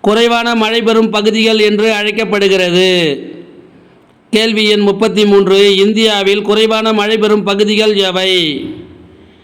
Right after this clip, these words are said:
காஷ்மீரின் வடபகுதி, மேற்கு ராஜஸ்தான்,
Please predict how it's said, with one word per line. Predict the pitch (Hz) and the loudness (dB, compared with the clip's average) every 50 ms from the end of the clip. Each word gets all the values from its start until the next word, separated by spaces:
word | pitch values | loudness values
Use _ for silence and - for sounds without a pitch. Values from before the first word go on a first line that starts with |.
| _ _ _ _ _ | _ _ _ _ _
காஷ்மீரின் | - 202 202 226 247 240 233 240 233 226 220 226 226 233 226 | -6 -4 -4 -4 -4 0 2 4 4 4 4 2 2 0 0
வடபகுதி, | 208 196 202 220 202 202 220 202 196 185 185 190 202 220 233 233 - - - - - - - - - - - - - _ _ _ _ | -2 -2 -2 -2 -2 0 0 2 2 2 2 2 2 0 -2 -4 -8 -12 -16 -18 -20 -20 -20 -20 -20 -20 -20 -20 -20 _ _ _ _
மேற்கு | - 160 170 196 220 240 226 - 226 | 0 2 4 4 2 0 0 0 0
ராஜஸ்தான், | 226 220 208 208 190 202 185 196 - 202 190 202 214 226 240 226 - - - | 0 2 0 0 -2 -2 -4 -2 -2 -2 0 0 0 0 -2 -4 -6 -12 -16